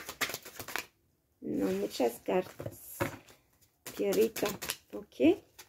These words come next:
La enfermedad. El malestar emocional. La dualidad. Y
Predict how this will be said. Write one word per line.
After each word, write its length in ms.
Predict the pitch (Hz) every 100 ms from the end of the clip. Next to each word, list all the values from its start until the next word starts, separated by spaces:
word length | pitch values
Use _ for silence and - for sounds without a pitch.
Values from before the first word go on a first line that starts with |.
| _ _ _ _ _ _ -
La 180 | 190
enfermedad. 1000 | 214 220 233 208 208 190 180 190 226 294 - _ _ _ - - - _ _ - - _ _ - - - - -
El 160 | 190
malestar 600 | 214 233 226 226 220 202
emocional. 1000 | 190 185 175 - 175 160 175 196 247 262 285 - - - - - - - _ _ _ _ - - - _ - - _ _ _ - _ - _ _ _ _ _ _ _ _ _ _ _ _ - -
La 160 | 220 196
dualidad. 920 | 190 262 285 254 214 185 170 180 226 277 294 - - - - - - - - - - - - - - - - - - - - - _ _ - - - _ _ _ - _ _ - -
Y 200 | 214